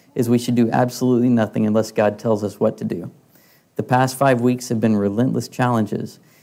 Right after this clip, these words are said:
and there's no sign of it letting up. In the midst of these trials, God is continually reminding me of his faithfulness. Maybe the answer I'm seeking is simply found in that, but I need discernment.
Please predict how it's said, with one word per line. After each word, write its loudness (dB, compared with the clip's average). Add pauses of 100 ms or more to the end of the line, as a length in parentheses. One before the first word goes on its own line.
(120)
and 2
there's 2
no 4
sign 0
of 2
it -2
letting 0
up. -2 (500)
In 2
the 6
midst 2
of 0
these 2
trials, 2
God 2
is 0
continually 0
reminding 4
me 2
of -2
his -4
faithfulness. -4 (560)
Maybe 4
the 4
answer 2
I'm 2
seeking -2
is 0
simply 0
found 2
in 0
that, 0 (520)
but -4
I 4
need 4
discernment. 0